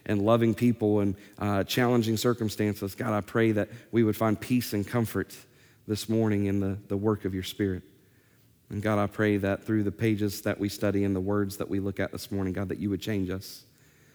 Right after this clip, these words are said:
that we would become more like Jesus. God, we love you. We praise you. It's in your name that we pray.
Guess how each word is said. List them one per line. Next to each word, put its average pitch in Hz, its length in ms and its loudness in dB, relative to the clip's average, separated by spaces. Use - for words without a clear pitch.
that 85 120 -2
we 104 140 2
would 101 120 0
become 98 320 -2
more 104 480 0
like 98 300 -4
Jesus. - 600 -10
God, 98 100 -6
we 95 80 0
love 98 240 0
you. 98 180 -2
We 85 80 -8
praise 107 380 -4
you. 101 100 -2
It's 101 160 -6
in 98 80 -2
your 101 140 0
name 98 140 0
that - 140 -6
we 101 80 -6
pray. 104 260 -8